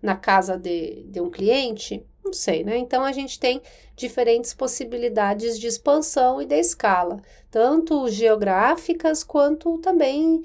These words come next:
do próprio mercado a quem a gente atende. E aí, gente, vem a quarta etapa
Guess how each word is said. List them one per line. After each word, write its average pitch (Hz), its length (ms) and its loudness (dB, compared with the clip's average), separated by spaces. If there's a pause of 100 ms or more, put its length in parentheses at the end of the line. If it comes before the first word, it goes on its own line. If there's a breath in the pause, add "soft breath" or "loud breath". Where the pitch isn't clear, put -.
(300 loud breath)
do 247 140 -6
próprio 277 320 0
mercado 254 720 2
a 247 80 0
quem 247 240 -4
a 254 60 -2
gente 254 280 -6
atende. 175 640 -4 (280)
E 247 120 -2
aí, 262 440 4
gente, 208 580 0
vem 226 400 2
a 233 220 2
quarta 262 480 4
etapa 196 720 2